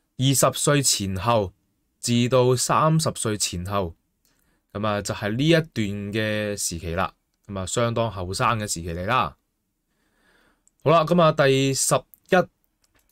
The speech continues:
篇同第十二篇呢，都係指向緊撒母耳記上第廿二章六至到廿三節。喺呢度呢，講到呢，就係多益向掃羅告密嘅。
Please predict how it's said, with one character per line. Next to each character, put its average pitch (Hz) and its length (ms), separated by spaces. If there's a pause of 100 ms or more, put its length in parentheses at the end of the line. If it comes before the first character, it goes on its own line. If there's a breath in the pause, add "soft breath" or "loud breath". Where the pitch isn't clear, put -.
(1040)
篇 143 360 (140)
同 92 160
第 110 340
十 - 160
二 107 320
篇 151 220
呢， 151 180
都 175 80
係 113 140
指 101 320
向 113 340
緊 110 320 (580 soft breath)
撒 - 400
母 120 340
耳 131 100
記 117 600
上 104 400 (140)
第 107 180
廿 98 140
二 101 420
章 120 300 (400)
六 123 260 (240)
至 131 140
到 131 80
廿 110 340
三 135 400
節。 120 220 (600 soft breath)
喺 185 100
呢 233 60
度 135 160
呢， 170 100
講 151 240
到 131 160
呢， 139 140
就 - 100
係 107 100 (120)
多 156 320
益 156 260 (420)
向 120 400
掃 117 460
羅 98 300
告 110 280
密 107 140
嘅。 92 300